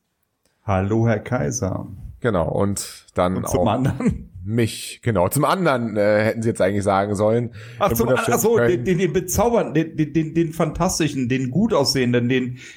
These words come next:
Speaker 1: eloquenten, den potenten, äh, Herrn Kaiser.
Speaker 2: <laughs> Den sehr potenten Herr Kaiser. Und das, liebe Zuhörer, hat man davon, wenn man dem Herrn Vogel nicht ganz genau aufschreibt, was er am Anfang zu sagen hat. <laughs>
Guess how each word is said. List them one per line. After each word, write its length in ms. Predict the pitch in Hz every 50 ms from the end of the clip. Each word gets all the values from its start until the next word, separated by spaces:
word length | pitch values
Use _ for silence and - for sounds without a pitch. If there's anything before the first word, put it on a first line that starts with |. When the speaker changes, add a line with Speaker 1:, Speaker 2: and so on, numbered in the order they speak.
| 117 -
Speaker 1:
eloquenten, 800 | - 147 156 165 160 - - 165 180 196 196 190 - 151 139 123
den 440 | 131 131 127 127 127 123 123 123 - - _ _ _ _ _ _ _ -
potenten, 880 | - 160 147 151 - 190 214 220 240 233 - 147 123 101 90 - - - _ _ _ _ _ _ - 90 87
äh, 200 | 131 135 139 135
Herrn 240 | 117 117 135 135 123
Kaiser. 440 | - 147 165 175 151 92 - 80 71 - - - - 135
Speaker 2:
<laughs> 240 | 143 92 120 - -
Den 120 | - 120
sehr 140 | 123 151 139
potenten 320 | 143 143 165 156 - 151
Herr 80 | 139 131
Kaiser. 320 | - 123 135 143 135 117 - - - - 160 165
Und 120 | 147 156
das, 240 | 156 180 185 - -
liebe 180 | 175 180 165 160
Zuhörer, 380 | - - 160 156 156 151 135
hat 100 | 151 143
man 140 | 143 143 123
davon, 400 | 143 - - - 120 117 120 117
wenn 100 | 117 117
man 140 | 120 123 123
dem 100 | 123 117
Herrn 140 | 123 120 113
Vogel 280 | - - 131 131 131
nicht 220 | 131 123 - - -
ganz 340 | 143 135 160 180 175 -
genau 280 | - 170 151 143 139 139
aufschreibt, 520 | 131 123 127 135 127 - - 135 131 123
was 160 | 117 120 113 -
er 120 | 123 101
am 100 | 110 110
Anfang 300 | 107 120 117 - 117 110
zu 100 | - 117
sagen 480 | 104 95 113 110 107 107 123 117 - -
hat. 300 | 117 113 113 - - -
<laughs> 80 | 165